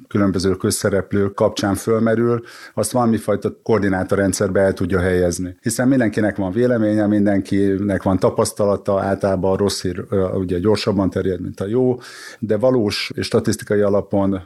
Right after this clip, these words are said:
kiszámolt eredményekből kevés van. Ezért, ö, tavaly csináltunk először egy reprezentatív kutatást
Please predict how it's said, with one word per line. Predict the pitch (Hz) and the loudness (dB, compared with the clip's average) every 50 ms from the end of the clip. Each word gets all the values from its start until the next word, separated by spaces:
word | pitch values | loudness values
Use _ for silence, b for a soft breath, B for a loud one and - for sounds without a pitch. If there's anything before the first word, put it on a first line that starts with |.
| - - | -12 -8
kiszámolt | - - 120 - - 113 98 101 98 95 - | -4 -2 -2 0 0 0 2 2 2 2 2
eredményekből | 110 104 107 101 104 101 101 95 98 95 - 101 98 104 - 104 101 92 104 101 98 92 | 2 2 2 2 2 2 2 2 0 0 0 0 -2 -2 -2 -6 -2 0 2 2 2 0
kevés | - - 101 87 90 90 87 - - | 0 -2 0 0 0 0 0 -2 -4
van. | 98 95 98 107 123 B B B B B B B B | -6 -4 -6 -6 -6 B B B B B B B B
Ezért, | - 113 104 113 113 113 110 - - | -4 -2 0 2 2 2 2 2 0
ö, | 113 107 104 | 0 0 0
tavaly | 104 - 127 127 131 120 113 107 104 98 B B B B B | 0 0 2 2 2 2 2 0 -4 -8 B B B B B
csináltunk | B - 131 117 110 104 98 - 104 98 - | B -2 0 2 2 0 0 0 -2 0 2
először | 113 101 98 92 - - - 95 87 - - 107 | 2 2 2 0 0 -2 -4 -4 -4 -4 -2 -2
egy | 98 92 - | -2 0 0
reprezentatív | 110 101 - - 101 - 104 98 90 - 95 - 101 95 - | -2 -2 0 -2 -2 0 0 0 0 -2 -2 -2 -4 -6 -4
kutatást | - 110 104 - 117 113 - 120 120 123 120 - | -4 -4 0 0 -2 0 0 -2 -2 -2 -2 -6